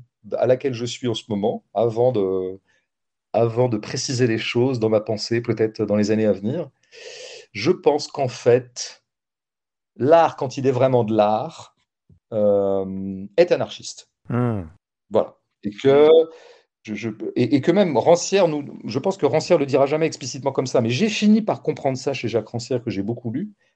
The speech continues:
Speaker 1: qui est un, un anarchiste, Rancière. Il le dira pas parce qu'il aime pas les grands mots comme ça. Et pourquoi, euh,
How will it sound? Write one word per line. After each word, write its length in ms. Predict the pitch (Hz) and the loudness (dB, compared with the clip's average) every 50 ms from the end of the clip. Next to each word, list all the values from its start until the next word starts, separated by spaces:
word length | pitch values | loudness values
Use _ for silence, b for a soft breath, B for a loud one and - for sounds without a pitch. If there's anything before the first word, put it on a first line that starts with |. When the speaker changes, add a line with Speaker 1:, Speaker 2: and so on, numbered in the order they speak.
| _ _ | _ _
Speaker 1:
qui 60 | - | -6
est 120 | 131 120 147 | -4 -2 -2
un, 100 | 143 143 | -2 -2
un 200 | 139 151 175 180 | 0 0 0 0
anarchiste, 500 | 170 170 165 - - - - - - - | 0 -2 -4 -4 -4 -4 -4 -4 -2 0
Rancière. 440 | 117 101 104 104 - - 107 98 95 | 0 0 0 -2 -2 -4 -4 -4 -2
Il 80 | 104 117 | -2 -2
le 100 | 143 143 | -2 0
dira 260 | 127 143 131 143 - | 0 0 0 0 0
pas 140 | - 147 139 | 0 0 0
parce 120 | - 120 | 0 -4
qu'il 120 | - - 117 | -4 -4 -2
aime 100 | 120 113 | -2 0
pas 100 | 120 127 | 0 0
les 80 | 117 | 0
grands 180 | 110 104 104 104 | 0 0 0 0
mots 160 | 107 107 104 | 0 0 -2
comme 160 | 104 - 95 | -4 -6 -8
ça. 180 | - - - - _ B B B B B B B B B B B B - | -10 -12 -14 -16 _ B B B B B B B B B B B B -14
Et 220 | - - 107 - _ | -12 -10 -10 -8 _
pourquoi, 540 | - 170 - - 220 220 220 208 202 185 160 | -6 -6 -2 2 4 4 4 6 6 6 4
euh, 840 | 156 147 143 139 135 135 131 131 131 127 127 127 127 127 123 120 | 6 4 4 2 2 2 0 0 0 0 -2 -2 -2 -4 -6 -8